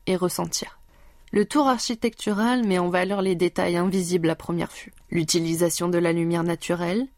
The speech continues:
les matériaux, les espaces de circulation, et la manière dont le design intègre technologie et esthétique.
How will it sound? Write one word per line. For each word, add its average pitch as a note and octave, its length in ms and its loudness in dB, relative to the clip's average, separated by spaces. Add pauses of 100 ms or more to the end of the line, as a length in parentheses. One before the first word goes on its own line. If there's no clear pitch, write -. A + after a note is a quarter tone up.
les E3+ 160 2
matériaux, E3+ 600 -2 (440)
les F3+ 240 4
espaces F#3 300 0
de F3 140 -2
circulation, F#3 720 -4 (580)
et F#3+ 140 2
la G3 100 4
manière A3 400 0
dont G3+ 80 0
le F#3+ 140 2
design G3 500 -2
intègre F#3 460 0
technologie G3 720 0
et E3 140 4
esthétique. - 680 -6